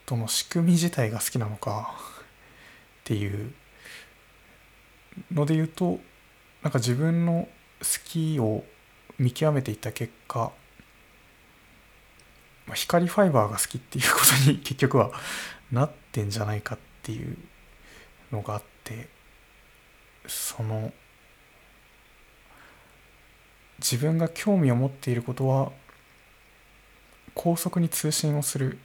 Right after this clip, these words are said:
こと、<laughs> 物理的な距離を超えて、あるいは年齢とか、こう、対面するときには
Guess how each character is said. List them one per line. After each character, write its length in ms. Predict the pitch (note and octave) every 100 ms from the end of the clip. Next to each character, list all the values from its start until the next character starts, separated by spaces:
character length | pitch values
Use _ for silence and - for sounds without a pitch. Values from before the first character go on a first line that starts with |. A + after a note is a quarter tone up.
| - - - -
こ 120 | -
と、 300 | B2+ A#2+ - - - - - - -
<laughs> 480 | - - - - -
物 280 | A#2+ B2 D3
理 100 | D#3
的 220 | D#3 -
な 100 | D#3
距 140 | -
離 160 | D#3+ A#2
を 40 | -
超 100 | A2+
え 60 | A#2
て、 280 | A#2+ A2+ - - - - - - - - - D3+
あ 100 | C3
る 120 | B2+
い 40 | C3
は 200 | A2 G#2+
年 260 | A#2+ A#2 B2+
齢 160 | B2
と 120 | B2 B2+
か、 200 | G#2 - - - - - - - - - - - - - - - - - - - - - - - -
こ 340 | - A#2 -
う、 40 | -
対 200 | - D3+
面 200 | D3+ D3+
す 120 | -
る 60 | D#3+
と 100 | E3
き 120 | C3+
に 100 | A2+
は 180 | G#2+